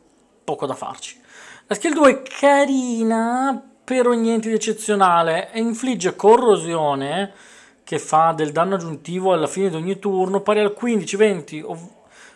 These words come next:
al quindici o al venti per cento per tutti i nemici. La differenza sostanziale è che, eh, il rank uno e due fa degli H P rimanenti, quindi non potrete mai uccidere.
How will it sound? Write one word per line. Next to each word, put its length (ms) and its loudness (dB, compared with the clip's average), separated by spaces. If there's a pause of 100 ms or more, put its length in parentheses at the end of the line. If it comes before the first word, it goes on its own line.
al 140 -6
quindici 260 -2
o 60 0
al 40 0
venti 360 0
per 460 2
cento 840 0
per 300 2
tutti 280 -16
i 60 -10
nemici. 520 -8 (2500)
La 120 -4
differenza 340 2
sostanziale 800 2
è 100 4
che, 240 -2 (640)
eh, 80 -2 (160)
il 240 0
rank 280 2
uno 200 0
e 80 2
due 320 0
fa 300 2
degli 340 -4
H 220 -4
P 80 -18
rimanenti, 500 -6
quindi 340 -8
non 220 -10
potrete 320 -6
mai 240 -2
uccidere. 680 -8